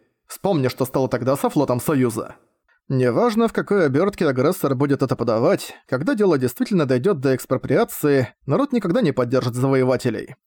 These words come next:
Как только агрессор решится на временные непопулярные меры, враждебность народа возрастет, и тогда будет крайне проблематично окончательно сделать союз частью империи. Однако, что бы мы ни говорили,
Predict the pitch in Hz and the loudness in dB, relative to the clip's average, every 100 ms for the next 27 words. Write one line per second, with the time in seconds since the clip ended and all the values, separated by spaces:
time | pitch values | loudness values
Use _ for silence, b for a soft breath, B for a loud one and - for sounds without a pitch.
0 | _ _ _ 135 - 277 254 156 123 196 | _ _ _ -6 -2 -2 0 0 2 0
1 | - 156 120 117 247 - 156 127 123 208 | 0 -2 -2 -4 -6 -2 0 0 2 0
2 | 165 139 131 127 135 139 127 117 135 202 | 2 0 0 0 2 2 2 0 2 2
3 | 139 120 _ - 123 127 214 262 196 - | 2 -2 _ -8 -4 -2 0 0 0 0
4 | 135 160 135 123 113 - - - - _ | 0 2 0 0 -2 -2 -4 -4 -12 _
5 | 277 170 127 190 147 143 - 165 151 131 | -2 -2 0 0 0 -2 0 0 0 0
6 | 127 135 123 233 - 123 113 117 110 202 | 0 0 0 -2 -2 -4 -2 -4 -4 -4
7 | 269 160 127 131 123 117 117 233 - 127 | -2 0 2 0 0 -2 0 0 0 -4
8 | - 143 127 123 131 107 - - - _ | 0 0 0 0 0 -2 -6 -12 -20 _
9 | _ _ - 113 131 202 226 196 - 202 | _ _ -4 0 2 2 2 0 0 0
10 | 185 180 156 156 151 196 151 127 | 2 2 2 2 4 4 4 2